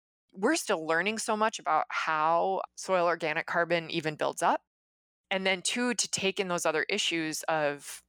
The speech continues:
of permanence, for instance, you know, that, that's just a huge one. Like, we don't have permanent easements. Like, there's,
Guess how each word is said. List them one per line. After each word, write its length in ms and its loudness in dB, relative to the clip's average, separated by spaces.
of 240 -6
permanence, 560 0
for 140 2
instance, 560 -2
you 100 -4
know, 120 0
that, 320 0
that's 240 0
just 240 -4
a 20 0
huge 340 -4
one. 260 2
Like, 280 -2
we 120 -2
don't 220 0
have 360 -2
permanent 540 -2
easements. 720 -4
Like, 220 -2
there's, 440 0